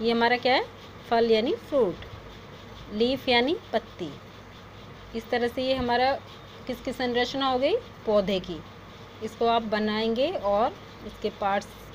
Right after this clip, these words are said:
के नेम लिखेंगे। और पौधे जो अपना खाना कैसे बनाते हैं?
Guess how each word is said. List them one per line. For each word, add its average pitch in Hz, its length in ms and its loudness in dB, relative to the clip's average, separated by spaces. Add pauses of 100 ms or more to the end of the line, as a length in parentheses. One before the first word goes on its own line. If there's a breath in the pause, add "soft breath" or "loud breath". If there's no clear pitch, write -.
के 202 80 -4
नेम 196 240 -4
लिखेंगे। 226 560 2 (4000)
और 233 240 8 (240)
पौधे 226 280 6
जो 254 100 4
अपना 254 220 0
खाना 240 360 2
कैसे 240 260 2
बनाते 240 380 2
हैं? 254 260 2